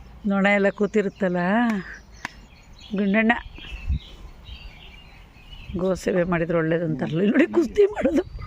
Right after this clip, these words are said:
ಸಾಕು ಮರಿಯ, ಹೆದರಿಸ್ಬೇಡ. ಇವನು ಪ್ರತಿದಿನ ನಮ್ಮನೆ ಬಂದು ನಿಂತ್ಕೊಳ್ಳೋ ಬಸವ. ನಾವು ಗೋಮಾತೆ,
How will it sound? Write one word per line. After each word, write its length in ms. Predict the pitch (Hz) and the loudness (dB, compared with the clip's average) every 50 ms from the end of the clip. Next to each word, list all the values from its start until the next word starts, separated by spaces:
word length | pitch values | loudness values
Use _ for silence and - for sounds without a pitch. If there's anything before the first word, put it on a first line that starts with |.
| - - - 240 - - - - - - - - - - - | -8 -6 -4 -2 0 0 0 0 -4 -10 -12 -16 -20 -18 -4
ಸಾಕು 440 | - - 208 202 226 - - 285 | 0 2 2 2 2 2 2 4
ಮರಿಯ, 320 | 262 262 233 202 185 175 165 156 | 4 4 4 4 4 2 2 2
ಹೆದರಿಸ್ಬೇಡ. 600 | 156 165 180 170 208 240 233 - 240 226 190 185 - - - - - - - - - - - - - _ _ _ - - - - - - - - | 2 0 2 2 2 0 0 0 0 -2 0 -2 -4 -10 -14 -16 -18 -20 -20 -20 -20 -20 -20 -20 -20 _ _ _ -20 -20 -20 -20 -18 -10 -6 -2
ಇವನು 160 | 214 208 196 | -2 -2 0
ಪ್ರತಿದಿನ 520 | - 214 214 202 - 233 202 226 220 214 220 | 0 -2 -2 -2 -2 0 2 2 2 2 4
ನಮ್ಮನೆ 340 | 214 208 196 196 202 202 202 | 2 2 2 2 2 0 0
ಬಂದು 200 | 180 202 190 190 | 2 2 2 2
ನಿಂತ್ಕೊಳ್ಳೋ 420 | 190 180 - - - 190 190 208 226 - - - - - | 0 0 -2 -2 0 0 2 0 0 -4 -10 -8 -4 -4
ಬಸವ. 260 | 190 170 - - - - - - - - - - - - - - - - - - 214 | -4 -4 -2 -2 -2 -2 -2 -6 -16 -20 -20 -20 -20 -20 -20 -20 -20 -20 -20 -14 -8
ನಾವು 460 | 202 202 202 202 220 240 269 - - _ _ _ _ _ _ - | -4 0 0 2 0 0 -2 -6 -12 _ _ _ _ _ _ -6
ಗೋಮಾತೆ, 800 | 160 214 208 202 190 190 180 175 170 175 - - 185 175 180 185 | -2 0 2 2 2 2 2 2 0 -2 -4 -4 -4 -2 -2 -2